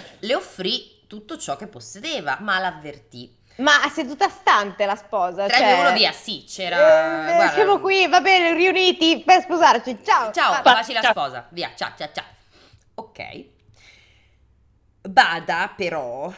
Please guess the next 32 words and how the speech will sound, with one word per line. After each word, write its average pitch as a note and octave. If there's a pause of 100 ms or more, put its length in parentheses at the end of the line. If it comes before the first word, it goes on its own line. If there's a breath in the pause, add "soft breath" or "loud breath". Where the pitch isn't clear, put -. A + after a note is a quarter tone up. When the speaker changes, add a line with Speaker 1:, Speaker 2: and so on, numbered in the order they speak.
(360 soft breath)
Speaker 1:
non A3+
dovrai G3+
avvicinarti F3+
a C3+
quel C#3
vaso, A2
neppure G#3
io D#3
so A#2+
cosa B2
contenga, A2
ma D3
so G#3
che C#3
per C3+
nessuna G3+
ragione D#3+
al G#3+
mondo A#3
esso A#3
dovrà F#3
essere C3
aperto. G#2
È E3+
una D#3
promessa F#3+
che A3
ho B3
fatto -
a A#2
mio G2
fratello. F#2+